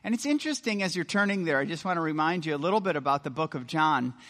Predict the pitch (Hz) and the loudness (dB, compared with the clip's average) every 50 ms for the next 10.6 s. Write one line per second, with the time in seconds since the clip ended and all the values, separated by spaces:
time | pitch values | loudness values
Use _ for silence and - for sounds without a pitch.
0 | - - - - 185 190 226 233 214 202 208 202 190 - 185 202 202 185 196 185 | -20 -12 0 2 4 4 4 4 2 2 2 0 -2 -2 -2 -2 -2 -2 -4 -6
1 | - - 180 165 151 156 156 - 151 143 143 151 143 - - 175 175 - - 190 | -4 0 2 2 2 2 0 -2 -4 -4 -4 -8 -10 -4 -2 -2 -2 -2 -4 -4
2 | 180 175 160 156 147 143 143 139 139 - 139 127 - - 147 135 123 135 120 - | -4 -4 -4 -4 -4 -4 -4 -6 -4 -6 -10 -10 -6 -4 -4 -4 -4 -6 -10 -10
3 | - - 175 160 143 135 - - - 139 143 143 151 143 - - - - - 202 | -10 -4 -2 -2 -2 -2 -6 -6 -6 -4 -2 -2 -4 -4 -8 -16 -20 -6 -2 0
4 | 208 190 175 196 220 240 269 285 240 180 - - - 214 202 185 190 180 139 180 | 0 0 2 4 6 6 6 6 4 0 0 -4 -2 -2 0 0 0 0 0 0
5 | 208 233 240 240 233 226 - - - 180 185 180 190 220 240 240 233 220 147 185 | -2 -2 0 -2 -2 -4 -8 -8 -6 -4 -2 0 0 2 2 0 -2 -2 -4 -4
6 | 180 165 135 127 131 123 117 113 135 165 165 - - - 165 165 156 160 160 156 | -2 -2 -2 -2 -4 -4 -4 -4 -6 -8 -8 -8 -8 -6 -4 -2 0 0 0 -2
7 | 143 143 151 165 185 190 - - - 190 180 175 156 160 160 143 - 151 147 127 | -2 0 0 0 0 -2 -6 -8 -8 -6 -4 -2 -2 -2 -4 -6 -6 -6 -6 -6
8 | 104 85 87 104 - - - - - - _ - 156 139 - - 160 180 196 202 | -6 -10 -12 -14 -16 -20 -20 -20 -20 -20 _ -12 -12 -10 -8 -4 -2 0 0 0
9 | 202 185 208 190 - - - - 185 196 208 196 185 180 190 190 - - - 165 | -2 -4 -6 -8 -8 -12 -8 -4 -2 0 0 -2 -4 -6 -8 -8 -6 -4 -4 -4
10 | 165 165 147 135 - 117 98 95 90 90 107 117 | -4 -4 -6 -6 -10 -10 -10 -8 -10 -10 -12 -12